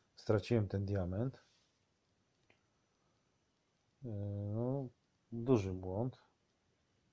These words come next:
No ale na szczęście niezbyt to na nas się odbiło. Kademon zaraz wyczyści ten efekt riposty.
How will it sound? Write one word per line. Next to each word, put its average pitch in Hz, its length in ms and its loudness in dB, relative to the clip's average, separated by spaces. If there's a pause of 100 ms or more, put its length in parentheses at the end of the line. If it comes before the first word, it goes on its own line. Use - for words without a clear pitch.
(1800)
No 120 320 -2
ale 98 180 -6 (2000)
na 104 120 -2
szczęście 101 500 -4
niezbyt 98 520 -2
to 98 160 -4
na 95 180 -2
nas 95 220 -4
się - 180 -4
odbiło. 98 540 0
Kademon 107 520 0
zaraz 98 300 -4
wyczyści 95 520 -14
ten 92 220 -6
efekt 92 400 -10
riposty. 107 680 -6